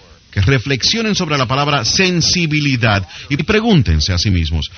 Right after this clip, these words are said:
"¿Qué podría ser yo y en qué experiencias podría esforzarme en participar que me ofrezcan una gama más amplia para comprender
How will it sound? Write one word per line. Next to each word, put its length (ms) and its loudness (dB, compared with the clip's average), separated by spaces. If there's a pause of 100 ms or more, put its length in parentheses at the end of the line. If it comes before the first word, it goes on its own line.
(160)
"¿Qué 140 0
podría 320 -4
ser 180 0
yo 160 0
y 80 2
en 140 0
qué 160 0
experiencias 500 -2
podría 460 0 (240)
esforzarme 960 0
en 200 0
participar 840 -2 (280)
que 80 -2
me 80 0
ofrezcan 420 0
una 200 2
gama 200 2
más 220 2
amplia 480 2
para 220 -2
comprender 800 2